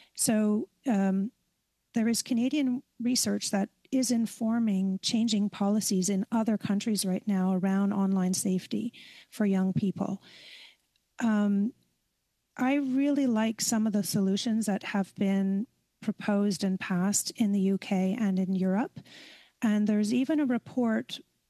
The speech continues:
um, that I could make available to everyone on some changes that have, that industry has had to implement in relation to some new regulatory policies in Europe.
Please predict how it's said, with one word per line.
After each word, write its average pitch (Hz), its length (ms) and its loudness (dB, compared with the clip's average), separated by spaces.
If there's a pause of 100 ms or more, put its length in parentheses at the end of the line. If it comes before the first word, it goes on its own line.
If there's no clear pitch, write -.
(100)
um, 190 340 2
that 208 140 0
I 202 140 0
could - 180 -6
make 208 280 0
available 202 480 2
to 202 180 -2
everyone 185 640 0 (400)
on 208 180 2
some 208 320 2
changes 247 500 0
that 220 240 -2
have, - 480 -4 (460)
that 214 180 -2 (420)
industry 254 540 2
has 226 240 0
had 240 360 -2
to - 140 -4
implement 208 720 0 (100)
in 226 220 2
relation 208 540 2
to 202 200 0
some 196 340 0
new 202 400 2
regulatory 196 800 0 (320)
policies 196 760 0
in 202 180 0
Europe. 190 340 0